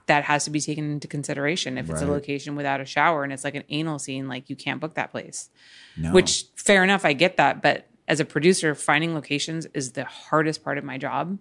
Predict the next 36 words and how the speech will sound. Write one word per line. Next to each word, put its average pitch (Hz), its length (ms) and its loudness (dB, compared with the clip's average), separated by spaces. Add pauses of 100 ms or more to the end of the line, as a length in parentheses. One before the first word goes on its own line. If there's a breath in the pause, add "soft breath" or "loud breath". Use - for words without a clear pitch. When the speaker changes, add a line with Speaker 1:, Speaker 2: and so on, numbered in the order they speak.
(160 loud breath)
Speaker 2:
Yeah. - 100 -6 (240 loud breath)
Speaker 1:
Um, 143 480 0
especially 160 420 0 (220)
in 147 140 0
line 147 260 -2
with, 147 160 -8
like, 135 200 -6
what 139 320 -4 (280)
the 139 120 -6
company 147 600 -2
wants. 139 600 -2 (400 soft breath)
So 156 340 6
they 160 120 4
don't 170 140 6
always 180 220 4
have 156 120 -4
showers. - 580 -2 (1000 soft breath)
It's - 120 -6
kind 185 160 2
of 170 60 -4
a 151 40 -4
struggle. 190 540 0
I 175 60 -10
guess 180 180 -4
you 208 60 -2
could 170 100 -2
come, 175 220 -8
like, 160 160 -12
with 151 120 -10
a, - 220 -14 (480)
with 185 120 -12
one 160 180 -2
of 151 60 -6
those 143 160 -6
camp - 280 -6
showers. - 580 -10